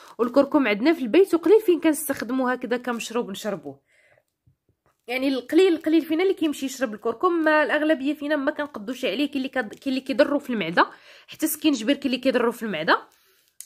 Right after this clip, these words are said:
آه، فما كنستخدموش، ولكن هو ممتاز، ممتاز البنات في علاج ضعف النظر. والله القسم الا شربتيه غير تلت ايام، الناس اللي ما كيقدروش مثلا يداوموا على المشروبات،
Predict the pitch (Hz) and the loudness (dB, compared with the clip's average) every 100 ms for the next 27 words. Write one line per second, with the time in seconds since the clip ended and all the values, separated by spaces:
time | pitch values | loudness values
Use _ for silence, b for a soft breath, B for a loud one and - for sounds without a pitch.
0 | - 233 233 240 330 370 370 - - 320 | -2 2 2 2 2 2 0 -2 -4 -4
1 | 202 185 190 254 262 285 240 277 262 240 | -6 -8 -6 -6 -4 -6 -4 -4 -4 -6
2 | 226 254 202 190 220 208 247 196 190 269 | -2 -2 -2 -4 -8 -8 -10 -10 -6 -6
3 | 269 190 208 269 220 185 208 196 175 185 | -6 -6 -4 -4 -6 -10 -10 -8 -6 -6
4 | 202 208 233 247 208 202 208 202 - 240 | -4 -6 -6 -8 -6 -6 -8 -12 -8 -6
5 | 285 294 - 214 220 294 226 185 214 208 | -4 -6 -8 -4 -2 -2 -4 -6 -8 -6
6 | 208 202 196 196 208 202 190 190 190 240 | -8 -8 -10 -12 -10 -10 -8 -6 -4 -4
7 | 202 214 214 B B B 180 175 214 208 | -4 -8 -8 B B B -8 -2 -2 -2
8 | - 214 220 214 214 | -6 -4 0 2 2